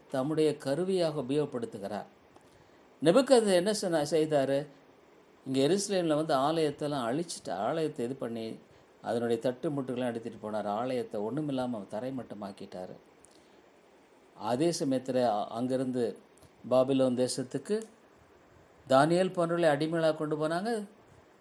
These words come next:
அந்த பாபிலோன் அரை-, எரேமியா சொன்ன வண்ணமாக என்ன ஆகி போச்சுன்னா, இஸ்ரவேல் தேசம் பாழாய் போயிற்று. சில முடியாத, இயலாதவர்களெல்லாம்,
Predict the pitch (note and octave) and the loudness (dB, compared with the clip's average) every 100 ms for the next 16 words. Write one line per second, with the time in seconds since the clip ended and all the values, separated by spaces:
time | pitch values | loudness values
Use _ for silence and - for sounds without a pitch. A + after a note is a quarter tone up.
0 | _ _ - D#3+ C#3+ B2 A2 G#2 - - | _ _ -2 2 4 6 4 -2 -14 -20
1 | - A#2+ G#2+ C#3+ F#3 A#3+ A3+ E3+ C#3+ C#3+ | -20 -8 2 4 4 4 4 4 4 4
2 | E3 C#3 F3+ A#3 A#3 F3 E3 - - _ | 4 4 2 2 4 2 2 -6 -20 _
3 | - F#3+ A3+ G#3+ G3+ G#3 G#3 F#3+ F#3+ F3+ | -4 4 6 6 4 2 2 0 0 0
4 | E3+ E3 F3 A3 F#3+ - - _ _ _ | 0 0 -4 -4 -6 -12 -20 _ _ _
5 | _ _ - _ _ _ - - D3+ E3+ | _ _ -20 _ _ _ -20 -6 -2 2
6 | G3 F#3 D3+ C#3 C3 B2+ A#2+ B2+ D#3 D#3+ | 4 4 2 0 0 -4 0 0 2 -2
7 | D3 A2 G2+ - - - - - - - | -2 -6 -6 -10 -20 -20 -20 -20 -14 -2
8 | B2+ A#2 B2 C#3 C#3+ C3 B2 A#2+ A2+ C3 | 0 2 0 2 2 2 2 0 0 2
9 | C3 B2 A#2+ A2+ A2+ A#2 B2+ | 2 2 0 -2 -2 -2 -8